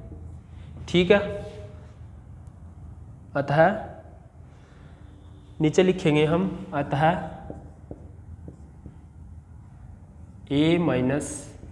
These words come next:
माइनस बी बराबर A plus B, अतः ए का सत्यापन हो गया, सत्यापन हो गया।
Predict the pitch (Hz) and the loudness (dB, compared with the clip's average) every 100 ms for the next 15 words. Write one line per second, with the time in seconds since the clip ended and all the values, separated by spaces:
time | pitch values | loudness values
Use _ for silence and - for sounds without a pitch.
0 | 131 127 151 156 151 131 156 147 147 156 | -6 0 2 2 0 2 6 6 4 0
1 | - - - - - 139 139 139 139 165 | -8 -12 -14 -14 -14 -2 0 2 2 2
2 | - - - - - 147 151 151 147 147 | -2 -8 -12 -12 0 2 2 2 2 2
3 | 135 139 170 - - - - - - - | 2 4 4 0 -6 -12 -16 -20 -18 -18
4 | - - - - - - - - - - | -18 -18 -20 -18 -18 -18 -18 -20 -20 -20
5 | - - - - - - - - - - | -20 -20 -20 -20 -20 -20 -20 -20 -20 -20
6 | - - - - - 143 139 143 151 185 | -20 -20 -20 -20 -6 -2 0 2 2 0
7 | - - 151 160 - - - - 151 160 | -6 -4 -4 -4 -10 -18 4 6 6 2
8 | - 143 139 190 208 156 127 127 123 113 | 2 2 4 0 4 4 8 8 6 2
9 | - - - - - - - - - - | -8 -12 -14 -20 -20 -20 -20 -20 -18 -18
10 | - - - - - - - - - - | -16 -16 -16 -16 -16 -16 -16 -18 -18 -6
11 | - 135 - 139 135 170 196 208 - - | -4 -4 4 4 6 4 0 -2 -8 -14
12 | - - - - - - - - - - | -18 -20 -20 -20 -18 -18 -20 -20 -18 -16
13 | - - - - - - - - - - | -16 -18 -18 -20 -18 -20 -18 -18 -18 -16
14 | - - 135 156 160 135 127 139 | -10 2 4 4 4 0 2 2